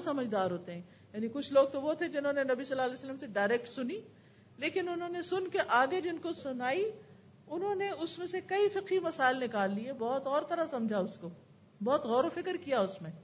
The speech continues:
اس کی حفاظت کی، ان حدیثوں کو یاد کیا، ان پہ محنت کی۔ تو اس علم کو آگے سے آگے نسلوں تک پہنچانا جو ہے، یہ بھی اللہ کی رحمت کو دعوت دیتا ہے۔ لیکن کچھ کام ایسے ہیں جو اللہ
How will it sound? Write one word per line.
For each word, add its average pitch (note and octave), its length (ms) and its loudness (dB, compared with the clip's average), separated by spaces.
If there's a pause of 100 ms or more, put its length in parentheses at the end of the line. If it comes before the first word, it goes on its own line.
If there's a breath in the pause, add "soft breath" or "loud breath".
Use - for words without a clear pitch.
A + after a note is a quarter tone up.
(560 soft breath)
اس B3+ 140 -4
کی D4 140 2
حفاظت C4+ 540 4
کی، A#3+ 120 -4
ان A#3+ 220 -2 (100)
حدیثوں A#3+ 320 -2
کو C#4+ 120 -4
یاد A3+ 280 6 (160)
کیا، A3+ 160 -2
ان A#3 100 -4
پہ A3+ 120 -10
محنت D#4 460 -2
کی۔ A#3 140 -8 (760 loud breath)
تو G#3 240 -2 (360)
اس D4+ 260 -4
علم F#4+ 280 6
کو F4 100 2
آگے B3+ 380 4
سے D4 140 0
آگے A#3+ 260 4
نسلوں B3+ 340 0
تک C#4 220 -2
پہنچانا A3+ 460 0
جو C4+ 180 0
ہے، C4+ 80 0
یہ C4 140 -4
بھی A#3 100 0
اللہ G#3 160 4 (100)
کی A3+ 80 -4
رحمت G3 340 0
کو G3+ 60 -6
دعوت F3 340 -2
دیتا D#3+ 240 -8
ہے۔ D#3 100 -10 (880)
لیکن D4+ 260 0
کچھ F#4+ 220 4
کام C4+ 220 8
ایسے C4+ 220 4
ہیں C4+ 60 0
جو A#3 80 4
اللہ A3 140 6